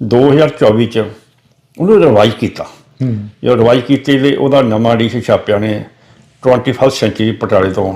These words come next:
Speaker 1: ਰਵਿੰਦਰ ਰੰਧਾਵੇ ਨੇ।
Speaker 2: ਹੂੰ।
Speaker 1: ਫਿਰ ਮੈਂ ਜਦੋਂ ਇਹਨੂੰ, ਇਹਦੀ ਪੀ ਡੀ ਐਫ ਫਾਈਲ ਉਹਨੂੰ ਭੇਜੀ ਆ, ਮੇਰੇ ਖਾਸੋ ਖਾਸ ਦੋਸਤ, ਇਹਨੂੰ ਮੈਂ ਦੋਸਤ, ਬਹੁਤ ਨੇੜਲਾ ਦੋਸਤ ਕਹਿੰਦਾ,
Speaker 2: ਹੂੰ।
Speaker 1: ਹਰਜੀਤ ਅਟਵਾਲ ਤੋਂ ਬਾਅਦ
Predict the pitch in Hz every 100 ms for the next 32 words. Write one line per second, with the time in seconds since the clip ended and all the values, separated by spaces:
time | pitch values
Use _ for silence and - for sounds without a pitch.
0 | 101 101 101 98 90 - 120 120 110 -
1 | - - - 123 117 95 - _ - -
2 | 175 226 185 175 175 170 170 175 - 165
3 | 175 143 131 139 135 123 123 123 120 120
4 | - 127 117 _ _ _ _ 127 135 135
5 | 139 92 107 113 - 113 110 104 - 127
6 | - - 117 113 113 107 - - - 117
7 | 120 95 123 - - 113 127 175 - 123
8 | 117 120 110 113 - 104 101 98 - _
9 | - 117 98 92 117 104 120 120 117 117
10 | 113 107 110 113 110